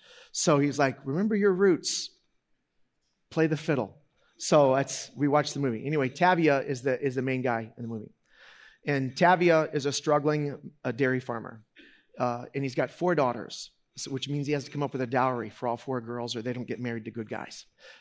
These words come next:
So he's like, "I don't know how I'm gonna do this." Like, he's like, he's already poor and his daughters are coming of age. And so, like, he's just got all kinds of financial problems. And Tavia is in his barn and he's all by himself and he,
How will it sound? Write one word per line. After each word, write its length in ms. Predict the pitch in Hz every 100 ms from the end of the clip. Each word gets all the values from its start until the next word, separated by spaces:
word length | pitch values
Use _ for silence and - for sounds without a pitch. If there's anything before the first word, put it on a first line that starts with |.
| -
So 280 | - 135
he's 240 | 120 131 131
like, 160 | 123 -
"I 40 |
don't 120 | 139 131
know 80 |
how 80 | 123
I'm 60 | 117
gonna 120 | 113
do 140 | 127
this." 300 | 123 123 113
Like, 140 | 120 110
he's 160 | 131
like, 160 | 123 110
he's 140 | 135 151
already 280 | 156 117
poor 480 | 113 - 127 123 120 - - -
and 100 | 143
his 80 |
daughters 340 | 123 135 131 127
are 60 |
coming 280 | 123 127 120
of 100 | 110
age. 480 | 127 127 123 120 -
And 120 | 123
so, 140 | 127 135
like, 140 | 117
he's 140 | - 135
just 180 | 127
got 140 | - 127
all 120 | 135
kinds 240 | - 131
of 80 | 120
financial 380 | - 117 113 107
problems. 440 | 123 98 101 - _ - - - _
And 200 | 147 143
Tavia 400 | 143 165 160 160
is 120 | 139 143
in 80 |
his 120 | 147 131
barn 300 | 131 127 127
and 100 | 120
he's 120 | 117
all 140 | 147
by 160 | 151 156
himself 520 | 165 - 127 120 -
and 120 | - 131
he, 280 | 139 139